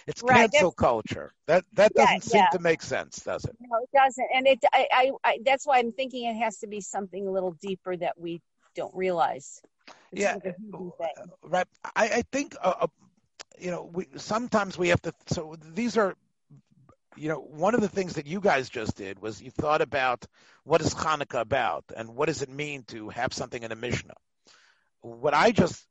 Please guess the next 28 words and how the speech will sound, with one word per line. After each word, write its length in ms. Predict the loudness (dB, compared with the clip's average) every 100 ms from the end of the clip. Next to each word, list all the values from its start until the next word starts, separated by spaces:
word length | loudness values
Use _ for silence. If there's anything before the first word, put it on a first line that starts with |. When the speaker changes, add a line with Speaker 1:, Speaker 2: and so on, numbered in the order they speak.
| -10
Speaker 1:
uh, 240 | -8 -8 -8
offered 420 | -4 -4 -4 -10
to 80 | -10
you 280 | -12 -10 -10
is 180 | -12 -12
more 460 | -10 -8 -6 -6 -6
a 80 |
history, 800 | -6 -4 -6 -8 -8 -6 -4 -6 -6
a 80 |
historical 640 | -6 -6 -4 0 0 0 -8
perspective, 720 | -8 -8 -6 -6 -8 -10 -6
and 220 | -6 -8 _ _ _ _
realizing 760 | -4 2 4 4 2 2 -4 -4
that 160 | -4
the 100 | -4
Mishnah 560 | 2 2 2 -4 -4 -4
is 440 | 0 2 4 2 0
ultimately, 840 | -2 -2 -4 -6 -6 -8 -8 -4
although 420 | -2 -2 -4 -6
it 100 | -8
was 200 | -8 -8
a 100 | -8
team, 480 | -10 -8 -4 -4 -4
as 120 | -6
the 100 | -6
Rambam 440 | -4 -4 -2 -4 -4
says, 360 | -6 -4 -4
of, 140 | -6